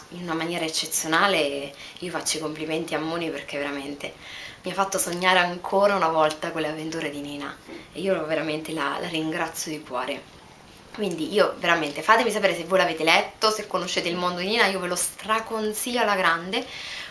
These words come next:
Tra poco troverete anche la mia recensione scritta sul blog, perché ci tengo anche a scriverla ovviamente, e leggetelo veramente, è straconsigliato. Non badate all'età di lettura che è dieci anni, perché io vi ripeto, avendo ventidue anni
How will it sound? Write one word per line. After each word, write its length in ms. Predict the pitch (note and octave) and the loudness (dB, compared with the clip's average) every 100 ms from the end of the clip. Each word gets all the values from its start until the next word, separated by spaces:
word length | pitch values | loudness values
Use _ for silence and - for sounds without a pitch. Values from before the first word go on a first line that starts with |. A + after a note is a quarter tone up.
| - - - | -16 -20 -4
Tra 140 | A3+ | 0
poco 300 | A#3 B3+ A3 | 6 6 6
troverete 380 | G3+ G3 G3+ G3 | 4 4 4 4
anche 260 | G3+ G3+ F#3 | 2 2 -4
la 80 | F3+ | -4
mia 180 | F#3 | -4
recensione 680 | E3+ E3 F3 F3 F3+ E3 D#3 | -4 -4 -4 -2 -2 0 0
scritta 540 | - - F#3+ F#3 E3+ | -2 0 0 2 0
sul 160 | E3 F3 | -2 -4
blog, 440 | D#3+ F3 D#3+ G3 | -2 0 2 2
perché 240 | G#3 - D3 | 0 -2 -6
ci 120 | D3+ | -2
tengo 240 | D3+ C#3+ | 0 0
anche 180 | C#3+ C#3 | -4 -4
a 20 | |
scriverla 460 | - - D#3+ D#3 D#3 | -4 -2 -2 -2 -2
ovviamente, 560 | D#3+ F#3 D3+ C#3+ E3+ E3+ - - - - | -2 -4 -6 -6 -8 -8 -12 -12 -12 -6
e 680 | F#3 F3 F3 E3 E3 E3 E3 - - | -4 -2 -2 -2 -2 -4 -6 -10 -10
leggetelo 580 | - F3+ F3 F#3+ F#3 E3+ | -6 -6 -2 -2 0 -2
veramente, 400 | D#3 D3 C#3 D3+ | -2 -2 -2 0
è 20 | |
straconsigliato. 1000 | - - F3 F3 F3 E3+ D#3+ D3+ D#3+ D#3 | 0 2 2 2 0 -4 -2 -2 -2 0
Non 240 | F#3+ B3+ | 0 4
badate 340 | G3 F#3 E3+ D#3+ | 4 6 4 4
all'età 320 | D3+ D3 D3 | 0 0 0
di 120 | C#3+ | 0
lettura 460 | C#3+ C#3+ F3 E3+ C#3 | -2 -2 -2 0 0
che 80 | C#3+ | -2
è 40 | |
dieci 280 | D3+ D#3 F#3+ | -2 0 4
anni, 220 | F#3+ G#3+ | 4 4
perché 220 | D#3 - | -2 -6
io 60 | E3 | -4
vi 80 | D#3 | -4
ripeto, 360 | D#3 C3+ - | -2 -4 -4
avendo 280 | D3+ F#3 F#3 | -2 0 0
ventidue 340 | E3 D#3 D#3 | -4 -6 -2
anni 260 | D#3 C#3+ | 0 0